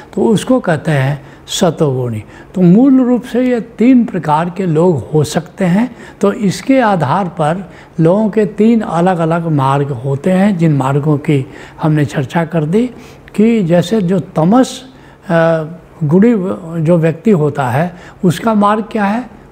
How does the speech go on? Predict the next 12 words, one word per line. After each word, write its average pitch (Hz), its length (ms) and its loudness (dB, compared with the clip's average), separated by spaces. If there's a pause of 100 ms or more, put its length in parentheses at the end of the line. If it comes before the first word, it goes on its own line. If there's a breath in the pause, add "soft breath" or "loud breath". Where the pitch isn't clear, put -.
(120)
उसका 175 320 0
मार्ग 139 320 0
ध्यान 131 480 -2
का 160 200 2
मार्ग 156 340 -2
है, 143 200 -6 (460 loud breath)
उसका 196 320 2
मार्ग 156 320 0
वैराग्य 139 640 -2
का 160 200 -2
मार्ग 143 340 0
है 135 240 -2